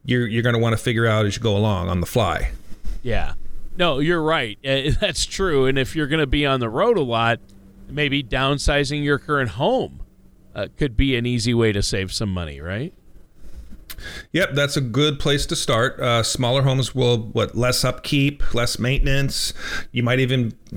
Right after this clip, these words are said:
Speaker 1: be a lower price, sell your home for more. You can pocket some of that cash in your wallet, um, or invest it for the future. Um, and by necessity,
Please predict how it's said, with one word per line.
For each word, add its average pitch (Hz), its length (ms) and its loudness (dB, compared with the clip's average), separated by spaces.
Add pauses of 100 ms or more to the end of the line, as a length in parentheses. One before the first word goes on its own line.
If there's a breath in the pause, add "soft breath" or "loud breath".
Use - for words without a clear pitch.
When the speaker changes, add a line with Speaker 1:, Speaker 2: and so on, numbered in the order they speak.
(120)
Speaker 1:
be 135 120 0
a 127 60 2
lower 123 260 2
price, 135 380 0
sell 123 180 0
your 117 140 2
home 127 160 2
for 117 200 -2
more. 117 340 2
You 147 80 0
can 131 140 -2
pocket - 380 0
some 139 200 0
of 139 40 2
that 143 200 -2
cash 151 480 0
in 131 80 2
your 113 100 2
wallet, 117 460 2 (420 loud breath)
um, 110 340 0
or 107 120 2
invest 117 420 2
it 196 260 0
for 139 120 0
the 120 80 0
future. 180 600 0 (540 loud breath)
Um, 131 280 0
and 147 120 2
by 156 520 2
necessity, 139 720 0